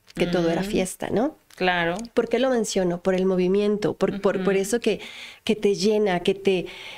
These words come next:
Speaker 1: que te revitaliza.
Speaker 2: Sí, sí, sí.
Speaker 1: Y resulta que en un principio yo quería hacer eso de mi vida, o sea, la parte
Speaker 2: Ok.
Speaker 1: de, de, de estar conectada y sentir y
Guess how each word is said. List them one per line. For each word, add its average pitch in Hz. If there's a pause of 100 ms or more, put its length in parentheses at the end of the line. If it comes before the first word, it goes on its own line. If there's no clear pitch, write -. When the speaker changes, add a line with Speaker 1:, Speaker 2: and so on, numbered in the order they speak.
(140)
Speaker 1:
que 196
te 196
revitaliza. 185
Speaker 2:
Sí, 170
sí, -
sí. 156 (320)
Speaker 1:
Y 226
resulta 220
que 190 (480)
en 196
un 196
principio 262
yo 233
quería 208
hacer 151
eso 170
de 160
mi 156
vida, 240
o 190
sea, 180
la 165
parte 185
Speaker 2:
Ok. 240
Speaker 1:
de, 220
de, 170
de -
estar -
conectada 170
y 170
sentir 180
y 185